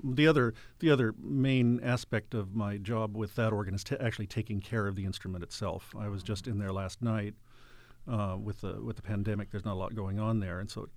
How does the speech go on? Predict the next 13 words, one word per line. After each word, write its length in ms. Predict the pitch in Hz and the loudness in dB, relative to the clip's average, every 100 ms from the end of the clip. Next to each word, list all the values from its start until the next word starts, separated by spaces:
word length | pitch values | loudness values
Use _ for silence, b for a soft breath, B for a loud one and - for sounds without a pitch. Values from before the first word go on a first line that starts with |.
| - | -6
gives 240 | 107 - | -6 -4
me 240 | 95 98 - - - | -6 -6 -10 -12 -8
time 340 | - 98 101 | -4 0 -2
to 160 | 98 92 - | -2 -6 -8
tighten 340 | - 110 104 | -8 -4 -4
up, 100 | 98 - - | -4 -10 -8
uh, 180 | 110 101 - - - - - | -6 -6 -8 -12 -10 -10 -6
nuts 220 | 113 104 | -4 -2
and 100 | 107 | -2
bolts 380 | 95 95 - - | -2 -4 -6 -10
and, 180 | 90 92 B B B B B - | -8 -8 B B B B B -10
uh, 120 | 117 104 | -6 -4
wiggle 420 | 107 104 95 | -2 -2 -4